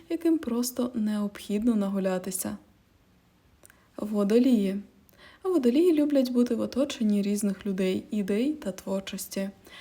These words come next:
Їх норовливий характер і потреба у свободі ускладнюють утримання їхньої уваги,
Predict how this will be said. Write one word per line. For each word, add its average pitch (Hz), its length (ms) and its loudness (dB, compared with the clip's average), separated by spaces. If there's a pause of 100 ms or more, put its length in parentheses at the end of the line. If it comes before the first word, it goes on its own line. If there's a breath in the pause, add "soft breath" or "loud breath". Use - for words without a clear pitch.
(160 loud breath)
Їх 196 320 -4
норовливий 214 500 2
характер 277 600 -2 (280 loud breath)
і 370 40 -4
потреба 208 420 -2
у 247 60 0
свободі 233 680 -2 (220 loud breath)
ускладнюють 277 800 0
утримання 233 520 2
їхньої 220 320 0
уваги, 214 560 2